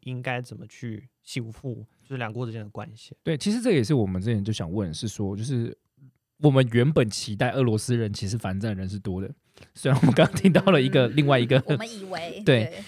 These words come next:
Speaker 1: 嗯。
Speaker 2: 所以我们那时候就想说，当然我们就会想说，乌克兰人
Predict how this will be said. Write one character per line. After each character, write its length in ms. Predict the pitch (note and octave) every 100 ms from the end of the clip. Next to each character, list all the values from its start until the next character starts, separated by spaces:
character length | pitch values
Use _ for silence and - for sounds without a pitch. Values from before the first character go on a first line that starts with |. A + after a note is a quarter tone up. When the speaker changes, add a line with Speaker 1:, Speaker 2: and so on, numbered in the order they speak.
| A#2+
Speaker 1:
嗯。 80 | A#2
Speaker 2:
所 100 | G3+
以 180 | A3 E3 _
我 120 | -
们 80 | C#3+
那 80 | B3
时 80 | G3
候 40 |
就 80 | E3+
想 220 | C3+ G2
说， 260 | G2+ A2+ G#2+ -
当 140 | D#3+
然 100 | D#3
我 60 | A2
们 100 | G#2+
就 60 |
会 100 | B2+
想 160 | A2 F#2
说， 200 | F2+ G#2 _
乌 100 | -
克 160 | F#3+ G#3+
兰 260 | C3 A2
人 320 | G#2 F2+ F2+